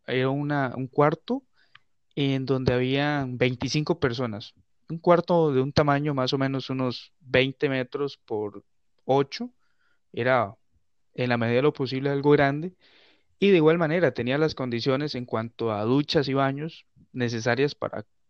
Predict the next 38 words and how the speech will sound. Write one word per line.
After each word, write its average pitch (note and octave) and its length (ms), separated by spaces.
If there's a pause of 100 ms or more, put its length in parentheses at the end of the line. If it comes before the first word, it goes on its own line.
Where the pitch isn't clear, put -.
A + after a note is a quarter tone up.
(220)
las A2+ 180
necesidades A#2 640
de C#3 100
todos. G3+ 340 (560)
Pero F#3 540 (100)
el C#3+ 120
hecho D3+ 220
de - 20
convivir D#3 340
con E3+ 160
tantas E3+ 340
personas C#3 460
que A#2 80
vos B2+ 200
no D#3 100
conoces C#3+ 680 (540)
te C#3 100
genera A#2+ 300
inseguridad, C3 720 (640)
incluso B2 460
para A#2+ 160
dormir. A#2 480 (840)
Y C#3 240
pues B2 240
me B2 100
tocó A#2+ 240
a C3+ 60
mí D#3+ 180
pasar B2+ 320
la C#3 60
experiencia D#3 680
de A#2+ 160
que, G#2 480 (280)
eh, A#2 360 (220)
algún A2+ 400
muchacho C3+ 500
ahí, B2 220
¿verdad? B2 320